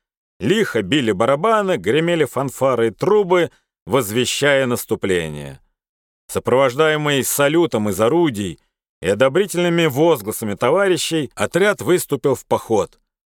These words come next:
В роковой поход, из которого ему не суждено было вернуться. Ровно через неделю после этого,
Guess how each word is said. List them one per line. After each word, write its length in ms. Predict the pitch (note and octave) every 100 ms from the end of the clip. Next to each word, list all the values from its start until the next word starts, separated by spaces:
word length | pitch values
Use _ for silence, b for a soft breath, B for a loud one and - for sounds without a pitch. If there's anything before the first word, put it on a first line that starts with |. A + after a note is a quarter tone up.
| _ _ -
В 80 |
роковой 600 | A#2 A#2+ C3 C3+ D3 A#2
поход, 640 | E2+ D2 - C3 D3 - - _ _ _ _
из 160 | - -
которого 720 | F#2+ - B2+ C3 B2 A#2+ G#2 - _ _ _ _ _ -
ему 280 | A2 E3
не 100 | E3+
суждено 500 | D3+ D3+ A2+ A2+ B2+
было 200 | G2 F#2+
вернуться. 640 | F#2 F2+ F2+ D#2+ - - B1+ _ _ _ _ _ _ _ _ _ -
Ровно 440 | B2 F#3 F3+ F3
через 300 | - D#3 C3
неделю 420 | D#3+ D3 D3+ G#2+
после 320 | - F2 G#2
этого, 440 | C#3+ - A#2+ G#2